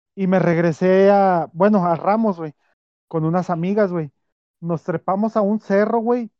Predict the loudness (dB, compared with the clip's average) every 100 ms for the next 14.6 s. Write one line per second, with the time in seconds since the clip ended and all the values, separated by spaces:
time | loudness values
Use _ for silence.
0 | -16 -16 -16 -18 -6 -2 0 2 0 -4
1 | -4 -4 -2 -4 -6 -10 _ _ _ _
2 | _ _ _ _ _ _ -6 -4 -2 -2
3 | -2 0 0 -2 -6 0 0 0 -2 -4
4 | -4 _ _ _ -8 -8 -6 -4 -2 0
5 | -2 0 0 0 0 0 -2 -4 -4 -6
6 | -12 -12 -6 -2 -2 -4 _ _ _ _
7 | -14 -10 -10 -8 -6 -6 -4 -4 -4 -6
8 | -8 -12 _ _ _ _ _ -14 -12 -8
9 | -4 -2 -4 -6 -8 -4 -4 -4 -8 -4
10 | -2 0 -2 -6 -10 _ _ _ _ _
11 | _ _ _ -6 -4 0 2 0 -4 -10
12 | -10 -6 -6 -4 -6 -4 -2 0 0 0
13 | -2 -2 -10 -10 -20 -10 -4 -2 0 0
14 | 0 0 -2 -2 -10 -16